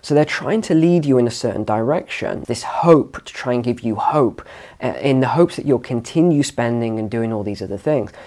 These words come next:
But that isn't really gonna work this time around as we go into twenty twenty-three,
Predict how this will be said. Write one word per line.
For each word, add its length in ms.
But 520
that 180
isn't 280
really 220
gonna 180
work 600
this 180
time 440
around 600
as 140
we 80
go 140
into 200
twenty 400
twenty-three, 800